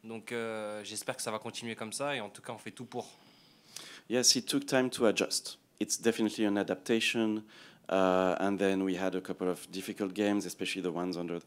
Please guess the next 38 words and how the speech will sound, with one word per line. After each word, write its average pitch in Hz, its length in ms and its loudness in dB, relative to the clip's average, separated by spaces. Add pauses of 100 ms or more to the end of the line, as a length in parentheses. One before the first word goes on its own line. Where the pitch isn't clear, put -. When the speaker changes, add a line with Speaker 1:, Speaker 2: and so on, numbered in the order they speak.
Speaker 2:
under 87 220 -4
the 80 80 -6
snow. 107 420 2 (540)
Uh, 95 440 4
but 90 300 -2
definitely 120 500 2
we're 101 160 0
getting 104 360 0
there, 95 460 2
uh, 90 100 -2
getting 90 320 -2
acquaintances. 90 1080 -4 (340)
Uh, 90 220 0
I 90 80 -2 (280)
think, 101 300 -2
like, 90 220 -2
there's 92 180 -4
a 90 40 -6
change 95 220 -6
of 85 140 -8
eleven 98 440 0
players, 98 680 -2
uh, 80 120 -10
you 87 180 -14
just - 240 -10
said. 82 260 -8 (380)
So - 180 -2
yes, 135 340 2
it 107 140 0
just 117 280 0
takes 113 260 -2
time, 113 440 -4 (360)
uh, 92 260 2
but 92 300 -4
now 98 240 -2
it 95 120 -4
feels 82 340 -10
like 82 180 -6